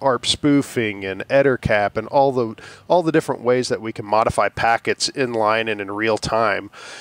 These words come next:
And then the second part of that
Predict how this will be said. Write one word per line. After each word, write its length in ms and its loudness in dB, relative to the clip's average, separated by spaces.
And 300 0
then 400 2
the 140 -2
second 460 0
part 200 2
of 100 0
that 260 2